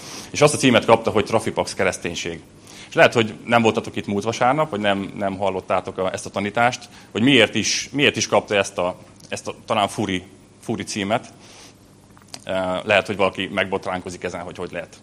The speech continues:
hogy lehet ilyet, vagy, ö, miért pont ilyen, miért pont ilyen buta címet kellett ennek adni. De aki nem volt itt, aki nem hallott esetleg az előzményeket, ez onnan indult ki belőlem, onnan indult el, és az Úr vezetett engem, hogy, hogy, ö,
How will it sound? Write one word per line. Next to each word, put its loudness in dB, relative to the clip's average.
hogy -16
lehet -14
ilyet, -8
vagy, -10
ö, -6
miért -8
pont -10
ilyen, -10
miért 2
pont -2
ilyen 0
buta -2
címet -6
kellett -2
ennek -6
adni. -4
De 4
aki -2
nem 4
volt 4
itt, -2
aki -4
nem 2
hallott 0
esetleg -6
az -2
előzményeket, -2
ez -8
onnan 0
indult -2
ki -6
belőlem, -2
onnan -4
indult -6
el, 2
és -16
az -8
Úr -2
vezetett -2
engem, -2
hogy, -4
hogy, -2
ö, 0